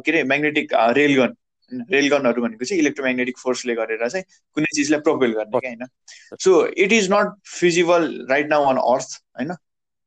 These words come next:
Speaker 1: Not, like, practically, but
Speaker 2: अँ।
Speaker 1: सायद मुनबाट चाहिँ गर्न सकिन्छ होला, होइन? So, अ, that is a thing, होइन?
Speaker 2: उम्।
Speaker 1: अब अर्को चाहिँ कोलर, मार्समा चाहिँ किन गएको specifically, why मार्स भन्ने कुरामा चाहिँ,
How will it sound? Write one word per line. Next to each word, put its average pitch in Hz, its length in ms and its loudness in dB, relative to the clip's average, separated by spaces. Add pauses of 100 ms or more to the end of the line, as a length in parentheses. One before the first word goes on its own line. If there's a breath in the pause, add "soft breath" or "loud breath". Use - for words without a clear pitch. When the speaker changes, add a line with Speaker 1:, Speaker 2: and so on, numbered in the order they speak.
(240)
Speaker 1:
Not, 151 260 0
like, 123 260 0 (120)
practically, 143 480 0 (420 soft breath)
but 143 80 2
Speaker 2:
अँ। - 40 2
Speaker 1:
सायद 170 340 2
मुनबाट 156 380 2
चाहिँ 143 220 2
गर्न 135 240 0
सकिन्छ 131 360 -6
होला, 110 180 0 (560)
होइन? 123 120 -10 (540 loud breath)
So, 156 260 4
अ, 123 360 0
that 147 200 0
is 156 140 -4
a 143 120 0
thing, 120 220 -8
होइन? 127 120 -8
Speaker 2:
उम्। 123 140 -14 (280 soft breath)
Speaker 1:
अब 196 140 2
अर्को 202 240 2
चाहिँ 214 160 -2
कोलर, 196 440 2
मार्समा 127 640 0
चाहिँ 185 140 -4
किन 196 140 -4
गएको 170 280 0
specifically, 151 680 0
why 170 120 0
मार्स 147 300 0
भन्ने 107 180 -8
कुरामा 123 300 -2
चाहिँ, 165 180 -12